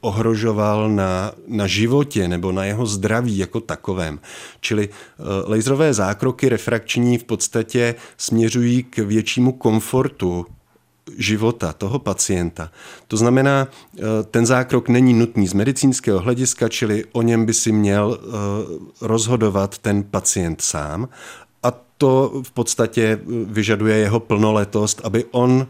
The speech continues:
jako plnoletý a svéprávný člověk si řekl: „Fajn,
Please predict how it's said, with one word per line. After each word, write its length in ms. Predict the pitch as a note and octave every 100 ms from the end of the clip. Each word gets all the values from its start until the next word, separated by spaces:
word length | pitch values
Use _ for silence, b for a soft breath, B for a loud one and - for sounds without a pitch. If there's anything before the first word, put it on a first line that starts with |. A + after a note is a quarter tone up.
| -
jako 260 | G2+ -
plnoletý 760 | A2+ A2 A2 A2+ A2 A2+ A#2 B2
a 100 | A2
svéprávný 600 | - G2+ G2 G2+ G2+ A2
člověk 400 | - G2 G2+ G2+
si 100 | G#2
řekl: 240 | G2 G2
„Fajn, 420 | - - F#2+ G#2